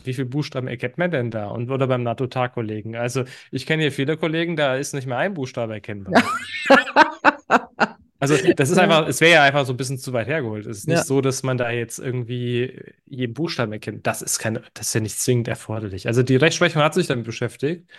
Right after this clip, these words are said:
Speaker 2: Mhm.
Speaker 1: und ja, also es sollten, es, ich meine, wenn der Nachname gut erkennbar ist, ist es schon, schon gut.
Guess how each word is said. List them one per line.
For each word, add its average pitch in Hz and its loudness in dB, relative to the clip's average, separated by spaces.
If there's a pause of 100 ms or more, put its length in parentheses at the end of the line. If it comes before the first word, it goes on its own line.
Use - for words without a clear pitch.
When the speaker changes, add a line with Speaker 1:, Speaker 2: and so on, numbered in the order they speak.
(100)
Speaker 2:
Mhm. 202 2
Speaker 1:
und 135 -2 (400)
ja, - -6
also 107 0 (440)
es 135 -6
sollten, 135 2
es, - -12
ich 127 -4
meine, 151 4
wenn 165 4
der 165 6
Nachname 156 4
gut 160 -2
erkennbar 143 -2
ist, 120 -2
ist 123 -8
es - -14
schon, 117 -8
schon 113 -10
gut. 92 -12